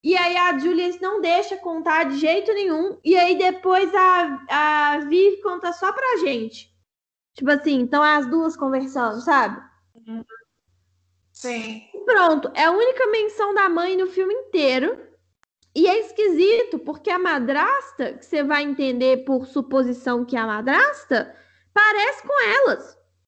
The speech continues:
Speaker 2: Pois é, menina. Eu te confesso que eu, a-, por um determinado tempo, eu achei que era a mãe.
Speaker 1: É,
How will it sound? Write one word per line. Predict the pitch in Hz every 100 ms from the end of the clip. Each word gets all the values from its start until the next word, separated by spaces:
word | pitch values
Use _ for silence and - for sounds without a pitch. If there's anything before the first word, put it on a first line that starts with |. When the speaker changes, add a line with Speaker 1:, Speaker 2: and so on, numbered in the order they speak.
| - - - _ _ _ _ -
Speaker 2:
Pois | 571 539 320
é, | 277
menina. | 269 247 226 214 220 247 269 -
Eu | 277 359 403 403
te | 349
confesso | 359 359 359 320 -
que | -
eu, | 370 370
a-, | 359 381 - 262
por | 302
um | 302
determinado | 311 320 302 311 285 262 302
tempo, | 269 269
eu | 294
achei | 294 277
que | 277
era | 277 285
a | 427
mãe. | 349 220 226 - - - - _ _ _ _ _ -
Speaker 1:
É, | 605